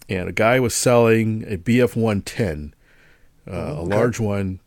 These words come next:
Speaker 1: twin. It was glow, uh, not glow. It was, uh, gas. I think it had two twenty C C engines in it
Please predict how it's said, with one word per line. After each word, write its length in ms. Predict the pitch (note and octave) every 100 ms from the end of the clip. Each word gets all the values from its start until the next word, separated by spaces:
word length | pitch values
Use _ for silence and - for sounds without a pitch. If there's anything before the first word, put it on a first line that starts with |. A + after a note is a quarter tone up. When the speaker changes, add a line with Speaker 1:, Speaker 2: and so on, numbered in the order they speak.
| _ -
Speaker 1:
twin. 400 | - C3 C3 B2+
It 80 | C#3+
was 180 | C3
glow, 400 | A2+ D3 E3 A2
uh, 180 | A2+ G#2+
not 120 | F#2+ D#2
glow. 160 | D2
It 80 | G2+
was, 180 | B2 G2+
uh, 160 | F#2+
gas. 500 | F2 C3+ A#2+ D#2 - -
I 40 |
think 140 | - G2+
it 40 |
had 180 | F#2+ -
two 260 | - G2+ F#2+
twenty 280 | - F2
C 180 | E2+ F2+
C 280 | D#2 E2+ E2+
engines 360 | E2 - E2+ E2
in 100 | D#2
it 120 | D#2